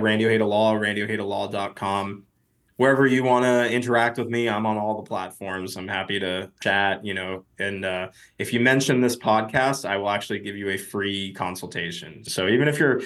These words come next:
you know, kind of unsure about what a music lawyer can do for you, just reach out to me. I mean, I'm, I'm always happy to chat with, with artists, with engineers, producers, whatever you do in the industry.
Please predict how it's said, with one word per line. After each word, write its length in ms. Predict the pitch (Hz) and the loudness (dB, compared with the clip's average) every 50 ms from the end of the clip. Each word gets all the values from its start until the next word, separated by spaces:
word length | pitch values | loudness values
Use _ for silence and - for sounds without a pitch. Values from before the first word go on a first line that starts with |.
| - - _ | -8 -8 _
you 60 | - 135 | 0 0
know, 100 | 127 127 | 2 2
kind 220 | - 147 147 147 | 2 2 2 2
of 80 | 143 139 | 4 4
unsure 540 | 139 139 139 135 - - 139 135 143 143 139 | 4 4 2 2 2 2 2 4 4 4 4
about 360 | 127 117 117 117 113 107 110 | 4 4 4 4 4 2 2
what 220 | 107 113 113 117 | 4 4 4 4
a 40 | 117 | 4
music 380 | 113 110 113 113 110 117 123 120 | 0 0 -2 -2 -4 -4 -6 -2
lawyer 320 | 117 110 110 113 113 113 113 | 0 2 2 2 2 2 0
can 160 | 113 107 101 | -4 -6 -6
do 180 | 101 104 110 110 | -6 -6 -6 -6
for 140 | 110 127 127 | -2 -2 -2
you, 380 | 120 123 127 131 131 - - _ _ _ _ _ | 0 0 0 -2 -2 -8 -14 _ _ _ _ _
just 180 | - 160 156 180 | -4 -4 2 4
reach 200 | 180 160 - - | 4 4 4 4
out 160 | 117 98 95 - | 2 2 2 -2
to 80 | 104 | -6
me. 160 | 92 92 92 92 | -6 -6 -4 -4
I 80 | 95 101 | -4 -4
mean, 220 | 104 104 101 101 98 | -2 -2 -2 0 0
I'm, 200 | 98 101 98 98 | -2 -2 -2 -2
I'm 160 | 101 104 110 | -2 2 4
always 200 | 113 113 113 110 | 4 4 4 4
happy 260 | 110 107 104 - 113 107 | 4 0 0 0 0 -2
to 80 | 104 | -2
chat 300 | 98 - - 104 101 98 101 | -4 0 0 0 2 0 -2
with, 100 | 101 98 104 107 - | -4 -6 -10 -12 -8
with 180 | 104 101 98 98 | -8 -8 -8 -4
artists, 540 | 85 101 107 104 101 104 104 101 - - - | 0 2 2 4 4 2 0 -2 -4 -6 -8
with 240 | 98 92 92 95 - - | -8 -10 -10 -10 -10 -8
engineers, 640 | 104 98 95 104 104 110 117 113 110 107 104 - | -8 -8 -6 -6 -2 2 2 4 4 4 2 0
producers, 720 | - - 98 98 110 110 107 110 - 110 101 101 98 - - - - - _ _ | -4 -8 -6 -2 0 0 0 0 0 -2 -2 -2 -2 -6 -12 -18 -20 -20 _ _
whatever 260 | - 117 127 127 127 | 2 2 2 4 4
you 140 | 131 123 117 | 4 4 4
do 140 | 117 117 113 | 4 4 4
in 100 | 113 110 | 4 2
the 120 | 107 101 | 2 0
industry. 640 | 104 107 107 107 - - - 107 104 104 107 107 - | 0 -2 -2 -4 -4 -4 -2 0 0 0 -2 -6 -10